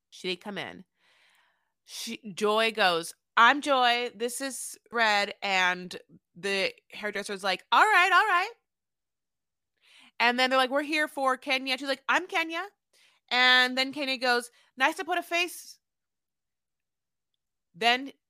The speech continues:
Joy's like, "Okay, I'll see you later," and sits down. So that's when Red, of course, is like, "Yeah, hold up, <laughs> bestie." And so, of course, now she's watching this, like, man cheat on Joy with and is like,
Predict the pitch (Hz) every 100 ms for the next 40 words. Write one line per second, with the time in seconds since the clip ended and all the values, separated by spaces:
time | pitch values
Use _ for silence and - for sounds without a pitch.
0 | _ _ 185 226 233 240 285 381 370 381
1 | 415 403 392 403 311 277 233 226 - 190
2 | 50 - 226 240 330 320 254 226 220 214
3 | _ 208 196 208 190 180 220 165 120 196
4 | 208 180 - 180 196 - 180 160 151 -
5 | - _ - 190 - - 165 190 196 226
6 | 247 233 214 208 196 196 196 214 185 180
7 | 175 160 160 170 175 170 156 - 202 190
8 | 165 160 170 165 147 135 139 - 160 160
9 | 160 147